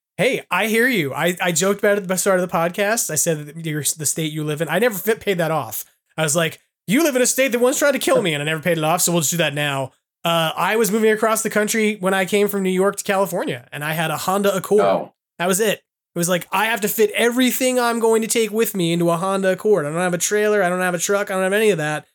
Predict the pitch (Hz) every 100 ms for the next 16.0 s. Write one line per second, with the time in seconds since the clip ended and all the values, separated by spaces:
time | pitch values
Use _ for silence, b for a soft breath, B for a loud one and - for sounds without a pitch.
0 | _ _ - 165 165 180 196 196 202 -
1 | 180 170 156 170 165 - 185 175 151 196
2 | 196 190 180 139 127 156 143 131 135 131
3 | - _ _ _ 170 170 127 170 180 -
4 | 151 - 175 175 170 156 - - 165 147
5 | - 156 147 147 131 110 _ _ _ -
6 | 143 139 147 156 170 170 151 151 143 156
7 | 165 156 165 147 143 143 165 151 - -
8 | _ _ _ 180 185 - 190 190 165 151
9 | 175 190 156 127 - 151 143 160 - 214
10 | 220 220 226 220 208 208 208 214 208 214
11 | 190 170 160 143 - 214 214 214 190 185
12 | 180 151 151 180 202 208 202 202 214 202
13 | 165 170 165 139 180 175 - 185 180 175
14 | 180 170 185 185 170 156 151 156 156 165
15 | 151 160 165 160 170 160 - 208 214 143